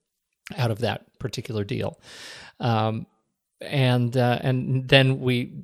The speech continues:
see now that there is more of a connection between Rhoda and the, the boy. Um, it, it's, it's when I think we meet, uh, Leroy, uh, that things s-, start to,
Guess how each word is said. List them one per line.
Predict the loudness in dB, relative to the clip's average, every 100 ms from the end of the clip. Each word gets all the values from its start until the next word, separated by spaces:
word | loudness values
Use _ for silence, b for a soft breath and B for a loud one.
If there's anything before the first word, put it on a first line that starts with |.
| -10 -10 -10
see | -6 -2 0 -2 -2
now | -2 -2
that | -2 0
there | 0
is | 2
more | 2 4
of | 2
a |
connection | 2 0 0 -2 -4
between | -4 -4 -2 0
Rhoda | 0 0 -4 -6 b b b
and | -2 0 0 -4 -12 -6
the, | -2 -2
the | -2 -2
boy. | 0 -2 -4 -10 -20 b b b _ -6
Um, | -2 -2 -4 -10 _ _ _ _ _ _ _
it, | 2 2 2 _ _ -20 -8 -8 -8 -12
it's, | -2 -2 -2 -4
it's | -2
when | 4 6 6 4
I | 0
think | 2 2 2 2
we | 0 2
meet, | 2 0 -4 -10 -14 _ _ _ _ _ -6
uh, | -2 -2 -2
Leroy, | 0 2 4 2 0 -10 -20 _ _ _ _ _ _ _ -12
uh, | -12 -6
that | -6 -2
things | 0 0 -2 -6 -8 -14
s-, | -12 -12 -10 -6
start | 0 0 0
to, | -2 -4